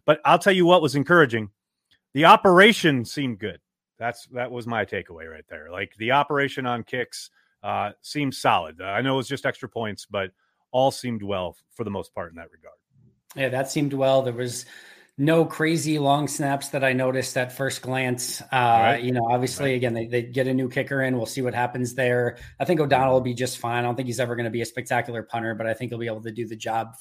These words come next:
Speaker 2: you know, fairly well throughout the course of the season. You had the big kick return by Amari, which was, uh, encouraging, even though I think it was a little bit more worse, uh, kick coverage than it was,
Speaker 1: I was
Speaker 2: uh,
Speaker 1: gonna
Speaker 2: great.
Speaker 1: say, he took adv-, hey, and part of the gig, though, is you gotta take advantage of their mistakes, and
Speaker 2: Exactly.
Speaker 1: he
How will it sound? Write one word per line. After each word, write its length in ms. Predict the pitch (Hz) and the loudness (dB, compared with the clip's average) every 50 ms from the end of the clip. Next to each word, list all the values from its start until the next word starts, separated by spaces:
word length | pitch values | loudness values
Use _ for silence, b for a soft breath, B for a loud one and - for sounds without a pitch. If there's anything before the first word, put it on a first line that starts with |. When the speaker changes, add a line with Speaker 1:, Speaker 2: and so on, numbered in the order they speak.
| - _ | -16 _
Speaker 2:
you 100 | 139 123 | -8 -8
know, 80 | 117 | -6
fairly 260 | - 135 127 123 120 | -2 -2 -2 0 0
well 160 | 117 117 117 117 | 0 0 -2 -2
throughout 220 | - 127 117 - | -2 -6 -10 -10
the 40 | 110 | -10
course 220 | - 131 123 - | -10 -8 -8 -8
of 60 | - | -10
the 60 | 117 - | -10 -10
season. 360 | - - 131 127 123 127 123 | -8 -6 -6 -4 -4 -2 -2
You 60 | 123 | -2
had 100 | 123 117 | -2 -2
the 60 | 123 | -4
big 180 | 117 139 135 131 | -6 -6 -6 -4
kick 240 | - 135 131 127 131 | -4 -6 -4 -4 -6
return 460 | - - - 131 127 127 127 123 B B B B B _ | -8 -6 -4 -4 -2 -2 -2 -4 B B B B B _
by 160 | 127 127 123 | 2 4 4
Amari, 460 | 117 117 120 127 143 147 151 151 147 | 4 2 2 4 4 4 4 2 0
which 240 | 139 135 131 - - | 0 -2 -4 -4 -2
was, 320 | 143 131 131 127 127 - B B B B B - | -2 -2 -2 -2 -4 -6 B B B B B 0
uh, 180 | 131 131 131 135 | 2 2 2 2
encouraging, 640 | 131 135 131 - 151 143 135 135 123 127 135 131 131 | 0 -2 -2 -2 -2 0 0 0 0 -2 -2 -2 -2
even 160 | 127 123 127 | -2 -2 0
though 120 | 131 120 123 | 2 2 2
I 60 | 127 | 0
think 240 | 127 - 240 202 202 | 0 -4 -4 -2 0
it 60 | 185 | 0
was 120 | 170 151 | 2 2
a 80 | 165 143 | 2 2
little 300 | 139 143 156 156 156 151 | 2 2 2 2 2 2
bit 180 | 139 151 151 | 0 0 0
more 280 | 143 135 135 147 143 139 | 2 2 4 4 4 4
worse, 420 | 131 135 135 131 - - - - - | 4 4 4 4 2 -2 -6 -6 -2
uh, 200 | 131 120 117 117 | 0 0 0 0
kick 240 | - - 135 131 - | -2 -4 -6 0 0
coverage 400 | 143 131 123 135 135 123 117 127 | 0 2 2 2 0 0 -2 -2
than 100 | 127 123 | -2 -2
it 100 | 120 120 | -2 0
was, 380 | 139 147 147 151 135 - - B B B B | 2 2 2 2 0 -4 -6 B B B B
Speaker 1:
I 100 | 156 156 | 6 6
was 80 | 151 | 6
Speaker 2:
uh, 20 | 123 | 6
Speaker 1:
gonna 140 | 160 147 139 | 6 6 6
Speaker 2:
great. 100 | 135 143 | 6 6
Speaker 1:
say, 140 | 139 127 123 | 6 4 4
he 60 | 135 | 2
took 200 | - 220 240 214 | 2 2 2 2
adv-, 180 | 202 151 139 - - _ | 2 0 0 -6 -10 _
hey, 260 | - 190 165 110 90 - _ _ | 4 4 4 4 2 -2 _ _
and 260 | 113 107 120 120 110 - | -4 -4 -4 -4 -4 -2
part 200 | - 120 127 147 | 0 2 2 2
of 40 | 151 | 0
the 60 | 175 | 0
gig, 200 | 175 254 247 214 | -2 -2 -2 2
though, 180 | 175 156 156 151 | 2 4 4 4
is 100 | 135 107 | 2 0
you 60 | 104 | -2
gotta 200 | 104 101 110 110 | -2 -2 0 -2
take 160 | 120 135 131 | -4 -4 -4
advantage 380 | 139 131 160 170 170 170 151 151 | -2 0 0 0 0 -2 -4 -4
of 60 | 160 | -4
their 100 | 180 175 | -4 -4
mistakes, 460 | 180 180 - - 233 226 202 151 117 | -4 -6 -6 -4 -4 -2 -2 0 2
and 80 | 135 123 | 2 2
Speaker 2:
Exactly. 220 | 117 - - 95 | 2 0 -6 -10
Speaker 1:
he 220 | 92 104 104 101 | -10 -8 -10 -10